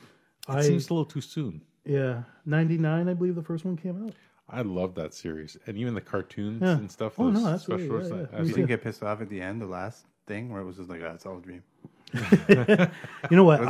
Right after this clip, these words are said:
Speaker 2: I,
Speaker 3: that kinda, like, a
Speaker 1: It's,
Speaker 3: little
Speaker 1: yeah.
Speaker 3: easy?
Speaker 2: I wasn't a fan
Speaker 1: It's
Speaker 2: of the third. I thought the third was kinda, I don't know. It's, there was something lacking in that film.
Speaker 1: It,
Speaker 2: Um,
Speaker 1: yeah.
Speaker 2: but I love the sequel. Um,
Speaker 3: Mm-hmm.
Speaker 2: I thought the sequel was great. Lots of action. Uh, the,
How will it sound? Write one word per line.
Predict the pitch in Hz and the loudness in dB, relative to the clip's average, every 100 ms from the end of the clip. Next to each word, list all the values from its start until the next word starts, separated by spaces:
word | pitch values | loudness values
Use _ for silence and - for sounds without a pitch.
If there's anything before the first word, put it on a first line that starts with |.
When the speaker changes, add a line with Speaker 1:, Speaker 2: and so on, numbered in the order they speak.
| 131 | 4
Speaker 2:
I, | |
Speaker 3:
that | 143 | 6
kinda, | 147 131 | 6 6
like, | 120 | 4
a | |
Speaker 1:
It's, | |
Speaker 3:
little | 117 120 101 101 | 2 0 -2 -4
Speaker 1:
yeah. | |
Speaker 3:
easy? | 98 123 - _ | -4 -6 -10 _
Speaker 2:
I | - 156 | 4 4
wasn't | 151 165 175 | 6 4 4
a | |
fan | 151 127 135 | 4 2 2
Speaker 1:
It's | 127 | 0
Speaker 2:
of | 120 | -2
the | 117 | -6
third. | - 107 107 98 - | -8 -8 -10 -12 -14
I | 120 | -14
thought | 117 143 | -14 -14
the | 147 | -12
third | - 123 | -10 -10
was | 120 - | -10 -12
kinda, | 120 113 107 101 101 135 - _ - | -12 -12 -12 -14 -18 -20 -20 _ -10
I | |
don't | 135 | -6
know. | 120 117 | -6 -6
It's, | 113 - - | -10 -18 -2
there | 147 | 0
was | 135 | 4
something | 165 175 151 127 117 | 4 6 4 4 0
lacking | 113 117 120 123 113 | -2 -4 -4 -4 -2
in | 110 | -4
that | 104 | -8
film. | - 117 107 101 | -8 -8 -8 -10
Speaker 1:
It, | 127 110 | -8 -6
Speaker 2:
Um, | 113 113 | -6 -6
Speaker 1:
yeah. | 82 78 - - _ _ _ - | -6 -8 -14 -20 _ _ _ 0
Speaker 2:
but | 135 | 4
I | 147 | 8
love | 139 135 202 | 8 8 6
the | 240 | 4
sequel. | - 220 - 113 - _ - | 4 2 2 -4 -6 _ -6
Um, | 135 127 120 92 90 | -2 -2 -2 -8 -6
Speaker 3:
Mm-hmm. | 139 | -4
Speaker 2:
I | |
thought | 143 196 | 0 0
the | |
sequel | 151 160 160 | 0 2 2
was | 113 | 0
great. | 123 131 101 - | -2 -2 -2 -6
Lots | 131 147 | -2 0
of | 160 | 0
action. | 120 117 - 123 135 | -2 -4 -4 -2 -2
Uh, | 127 117 117 117 117 110 | -4 -6 -6 -4 -6 -6
the, | 117 120 120 | -4 -2 -2